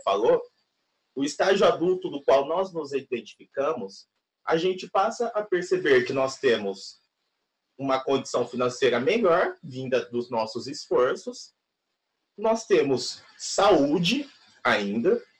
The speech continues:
e condições de realizar sonhos. Não necessariamente conseguindo ser só nessa idade. Talvez antes de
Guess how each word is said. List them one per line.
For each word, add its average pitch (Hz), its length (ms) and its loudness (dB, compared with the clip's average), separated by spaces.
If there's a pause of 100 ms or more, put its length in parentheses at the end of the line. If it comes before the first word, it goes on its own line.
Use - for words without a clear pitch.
(460)
e 285 160 2
condições 262 680 2
de 240 60 0
realizar 226 540 2
sonhos. - 680 -2 (400)
Não 190 300 4
necessariamente 220 960 2
conseguindo 202 580 -2
ser 208 220 2
só 214 160 0
nessa 202 260 -2
idade. 202 480 0
Talvez 131 380 2
antes 160 360 2
de 117 380 -6